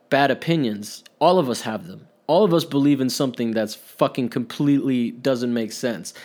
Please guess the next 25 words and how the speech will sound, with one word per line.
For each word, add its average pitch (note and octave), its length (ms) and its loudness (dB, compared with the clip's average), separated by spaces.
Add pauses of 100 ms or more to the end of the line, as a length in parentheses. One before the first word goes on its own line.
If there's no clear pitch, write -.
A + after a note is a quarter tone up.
(220)
And C3 260 0
we C#3 80 4
probably D#3 440 4
just C3+ 220 0
haven't C#3 280 0
analyzed A2 640 -2
it. G2 160 -10
And B2 160 2
it's A#2+ 140 -2
sitting D#3 340 4
in D3 80 4
the C3+ 80 4 (120)
back C3 180 2
of A#2+ 80 -8
our A2 80 0
fucking C3 400 -2
minds, A2+ 480 0 (340)
somewhere D#3+ 420 4
way, F3 360 4
way, E3+ 240 6
way, D#3+ 240 4
way D3+ 200 4
in C#3+ 120 2
the C#3 40 2
back. A#2+ 380 0